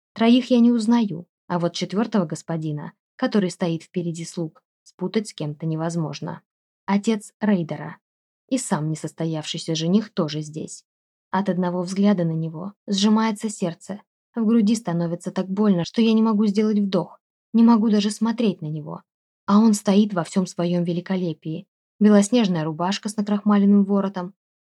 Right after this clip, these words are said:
темно-синий камзол с золотыми запонками, черные брюки обнимают длинные крепкие ноги,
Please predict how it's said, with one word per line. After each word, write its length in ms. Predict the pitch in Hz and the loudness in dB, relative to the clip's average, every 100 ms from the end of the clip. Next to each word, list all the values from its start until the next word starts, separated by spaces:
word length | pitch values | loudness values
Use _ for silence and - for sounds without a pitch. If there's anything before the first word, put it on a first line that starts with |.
| _ - | _ -2
темно-синий 580 | 240 208 165 170 160 | 4 4 2 -2 -4
камзол 520 | - 156 160 196 196 202 | -4 -6 -2 0 0 -2
с 100 | 185 | -6
золотыми 460 | 190 185 196 185 | -4 -4 -2 -2
запонками, 680 | 180 190 185 185 175 175 175 _ _ _ - | 0 -2 -4 -6 -6 -6 -8 _ _ _ -8
черные 400 | - 180 165 165 | 0 0 0 -2
брюки 320 | 190 208 170 | -2 -2 -2
обнимают 460 | 151 165 170 165 160 | -4 -2 -2 -4 0
длинные 360 | 196 202 208 | 4 6 4
крепкие 460 | 202 185 175 - 196 | 2 -4 -4 0 2
ноги, 400 | 196 156 156 | 2 0 -8